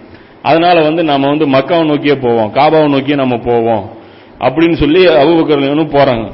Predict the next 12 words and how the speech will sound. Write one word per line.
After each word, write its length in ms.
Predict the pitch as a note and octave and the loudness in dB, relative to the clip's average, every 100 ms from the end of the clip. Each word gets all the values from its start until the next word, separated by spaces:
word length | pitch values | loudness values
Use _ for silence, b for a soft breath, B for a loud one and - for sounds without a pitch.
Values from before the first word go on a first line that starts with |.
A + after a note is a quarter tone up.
| - - | -6 0
சரின்னு 240 | F#3+ F#3 | 0 0
சொல்லி 280 | F3 E3 E3+ | 0 2 4
ரசூலுல்லாஹ் 420 | D3 F3 E3+ D3+ | 2 2 0 0
கூட்டிட்டு 260 | D#3+ D3 C3 | -2 -2 0
போறாங்க. 340 | C3+ B2 F#2+ - B B B B | 0 0 -4 -12 B B B B
இது 220 | D#3 F#3 | 0 2
நட-, 240 | E3 E3 F#3 | 4 2 2
பின்னாடி 560 | F3 D#3+ D#3+ F3+ F3+ | 2 0 -2 0 2
என்ன 180 | F3 E3 | 2 0
நடக்குது 360 | E3+ D#3+ D#3+ D3+ | 0 2 0 -2
போயிட்டு 300 | D#3 E3 D#3 | 0 0 0
இருக்கும்போது 540 | C#3+ C3+ C#3 F3 G#3 | -2 0 0 0 -4